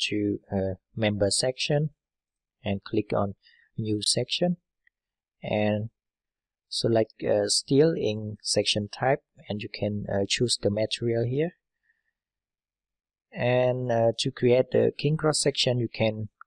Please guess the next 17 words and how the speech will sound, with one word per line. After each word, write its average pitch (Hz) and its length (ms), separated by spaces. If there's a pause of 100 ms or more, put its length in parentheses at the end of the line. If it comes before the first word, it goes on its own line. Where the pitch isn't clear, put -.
(140)
go 104 260
to, 104 340 (100)
uh, 98 240 (640)
this - 300
tab 120 300 (320)
in 107 320
the 101 240 (340)
parametric, 110 640 (240)
uh, 104 220
tab, 127 300 (840)
and 127 400
you 127 120
can 123 400
input 120 480
the 110 400 (360)
size 127 540
and, 107 360